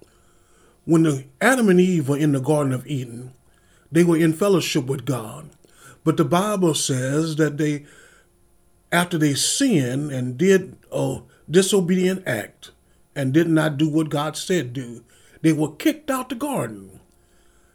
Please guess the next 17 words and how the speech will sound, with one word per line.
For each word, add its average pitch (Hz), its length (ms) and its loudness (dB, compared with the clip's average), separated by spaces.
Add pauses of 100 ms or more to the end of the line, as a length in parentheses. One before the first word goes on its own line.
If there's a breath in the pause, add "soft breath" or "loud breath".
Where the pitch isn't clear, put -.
(160)
And 160 160 2
when 175 100 2
they 170 80 4
were 147 140 0
kicked - 360 -4
out, 202 220 0
they 160 140 4
went 151 400 2
eastward 156 720 -4 (1500 soft breath)
on 156 220 4
their 160 140 4
way 160 280 4
out. 117 400 -8 (840)
And 139 160 0
they 135 120 2
journeyed 139 560 2
eastward, 135 680 -4